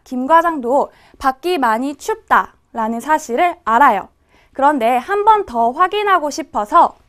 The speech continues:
지요를 사용해서 "밖이 많이 춥지요?" 하고 질문합니다. 이렇게 지요는 이미 알고 있는 사실을 한 번 더 확인할 때 사용해요. 문장을 같이 읽어볼까요?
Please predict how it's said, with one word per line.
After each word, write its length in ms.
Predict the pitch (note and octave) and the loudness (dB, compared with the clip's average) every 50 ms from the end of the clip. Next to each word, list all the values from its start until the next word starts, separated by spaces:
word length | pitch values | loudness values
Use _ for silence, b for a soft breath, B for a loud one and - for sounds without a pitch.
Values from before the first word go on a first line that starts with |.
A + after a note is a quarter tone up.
| _ b b b b b b b b _ | _ b b b b b b b b _
지요를 880 | - - - B3 A3+ A3 B3 D#4 G4 G#4+ G#4+ G#4+ - B3 A#3+ A#3 A#3+ | -12 -10 -10 -8 -4 0 2 4 4 4 2 0 -4 -4 -4 -4 -4
사용해서 840 | - D4 D4+ D4+ D#4 D#4+ D#4+ D#4+ D4+ - A3 G#3+ C4+ C4+ G#3 - b b b b b b b b b _ | -2 0 2 2 2 2 0 -4 -6 -2 2 4 4 4 4 0 b b b b b b b b b _
"밖이 420 | - C4 B3 B3 _ - D4+ D4+ | -6 -6 -6 -6 _ -8 -8 -4
많이 380 | A#3+ A3 G3 G3 G3 A3+ A#3 A3+ | -2 -2 -2 -2 -4 -6 -10 -12
춥지요?" 720 | - - G4 F#4+ F#4+ _ - - B3 C#4 F4 G4+ G#4 G#4 _ | -10 -8 -8 -8 -8 _ -12 -6 0 2 2 2 2 0 _
하고 420 | _ - C4 A#3+ A3+ B3 B3+ C#4+ D#4 | _ -8 -8 -6 -4 -4 -4 -4 -4
질문합니다. 960 | D4+ - - C4 B3 A#3+ B3+ C4 C#4 D4+ D#4 D#4+ D#4 D4 A#3 G3+ F#3 - - _ _ _ _ _ b b b b b b | -6 -8 -8 -8 -6 -4 -4 -4 -2 -2 -4 -4 -4 -4 -4 -4 -6 -6 -12 _ _ _ _ _ b b b b b b
이렇게 440 | - C4 C#4+ D4+ - - - D#4+ D#4 | 2 2 2 2 2 -2 -6 -6 -6
지요는 680 | - - - C4 C#4+ D4+ B3 A3+ B3 F4+ F4 A3+ F#3 _ _ | -8 -10 -8 -6 -2 -2 -2 -2 -2 -2 -2 -4 -6 _ _
이미 320 | A#3+ C4 C4+ C#4 D4+ D#4 C4+ | -6 -4 -4 -2 -4 -4 -4
알고 380 | G#3+ A3 A3 A3+ B3 C#4+ F#4+ G4+ | -4 -2 -2 -2 0 0 0 0
있는 320 | G4+ G4 F#4 F4 F4 F4 | 0 -2 -2 -2 -4 -4
사실을 640 | E4+ E4+ F4+ F4+ F4+ - F4+ C#4 A3+ B3 F4 A4 A4 _ _ | 0 0 0 0 0 -2 -4 -4 0 0 -2 -2 -4 _ _
한 240 | - E4+ E4+ F4 E4+ | -4 -2 -2 0 0
번 240 | E4+ E4+ E4 D#4+ | -2 -2 -2 0
더 240 | D4 D4 D4+ D4 D4+ | 2 4 4 4 4
확인할 540 | D4 - F#4 G4 G4 F#4+ G#4 G4 E4+ A#3 G3+ - _ | 2 2 2 2 2 2 -2 -2 -4 -4 -6 -8 _
때 260 | - C4+ D#4 E4 E4 | -4 -2 -2 -2 -2
사용해요. 760 | E4 - D#4 C#4 C#4+ D4 D4 C#4 A#3+ G#3+ G3 G3 G3 G#3 G#3+ _ _ _ _ b b b b b b b b b | -4 -4 -2 -2 -2 -2 -4 -4 -6 -6 -6 -8 -8 -10 -14 _ _ _ _ b b b b b b b b b
문장을 360 | - C4 C#4+ E4 G4 G4 G4 F#4 | -4 -2 2 2 2 2 2 2
같이 480 | D#4 C4 B3 - - C4+ C4+ C4 A#3 A#3 | 0 -2 -4 -4 -6 -4 -2 -2 -2 0
읽어볼까요? 720 | C4 D4 D#4 C4 A#3+ A3 - G#3+ G#3 A3+ D4 F4+ F#4+ F#4+ | 2 2 2 2 2 -4 -4 -4 -2 2 4 4 4 2